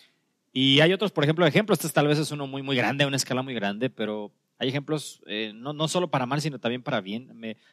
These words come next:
me acuerdo de un Einstein, justo después de la Segunda Guerra Mundial, cuando se va formando el Estado de Israel,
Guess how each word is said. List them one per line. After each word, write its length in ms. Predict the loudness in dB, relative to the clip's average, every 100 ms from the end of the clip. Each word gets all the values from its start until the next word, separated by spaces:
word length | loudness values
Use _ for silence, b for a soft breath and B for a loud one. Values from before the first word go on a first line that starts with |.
| _
me 80 | -2
acuerdo 220 | 0 0
de 80 | 2
un 80 |
Einstein, 520 | 2 2 2 2 2 -6 _ _ _ _ _ _ _ _ _ _ _
justo 300 | -6 0 2
después 220 | 2 4
de 80 | 4
la 80 | 4
Segunda 240 | 0 0
Guerra 220 | 2 2
Mundial, 380 | -2 2 4 4
cuando 160 | 0 -6
se 80 | -4
va 80 | -2
formando 420 | -4 -4 -4 -4
el 60 |
Estado 240 | -2 0 0
de 80 | 0
Israel, 420 | 2 2 2